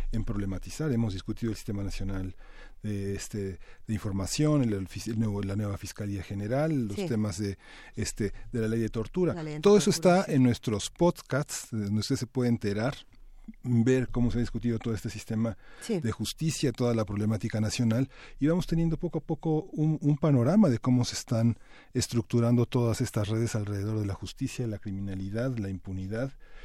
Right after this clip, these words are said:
Speaker 1: y todo esto que nos preocupa a todos en los podcasts, en la nueva página de Radio unam. Puede localizarlos, están perfectamente fichadas las,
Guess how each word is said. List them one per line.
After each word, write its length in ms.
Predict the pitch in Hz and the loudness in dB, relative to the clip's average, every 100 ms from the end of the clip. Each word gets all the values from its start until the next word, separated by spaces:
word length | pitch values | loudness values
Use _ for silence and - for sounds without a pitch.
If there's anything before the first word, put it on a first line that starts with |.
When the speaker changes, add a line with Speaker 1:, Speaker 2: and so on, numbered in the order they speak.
| 107 - | -12 -10
Speaker 1:
y 80 | |
todo 200 | 98 127 | -4 0
esto 200 | 123 - | 0 -2
que 100 | 117 | -2
nos 220 | 110 101 - | -2 -2 -4
preocupa 500 | 107 98 127 - - | -4 -4 -4 -4 -4
a 40 | |
todos 420 | - 123 135 - | -2 -2 -2 -2
en 100 | 110 | -2
los 160 | 98 - | -2 -2
podcasts, 500 | - 127 - 139 - | -4 -4 -4 -6 -4
en 80 | 104 | -2
la 60 | |
nueva 200 | 101 110 | 0 -2
página 380 | 107 113 117 101 | -2 -2 0 0
de 80 | 95 | -2
Radio 400 | 95 113 107 101 | -2 -2 -2 -2
unam. 400 | 95 92 110 160 - - - - - - | -2 -2 -2 -2 -4 -6 -6 -8 -8 -6
Puede 200 | 110 104 | -4 -4
localizarlos, 680 | 101 101 95 139 143 143 | -4 -6 -4 -2 -2 -4
están 260 | - - 95 | -6 -6 -4
perfectamente 560 | 104 107 - 95 98 95 | -6 -8 -6 -4 -4 -6
fichadas 520 | 92 - 117 110 95 | -8 -4 -2 -2 -4
las, 280 | 92 - | -6 -8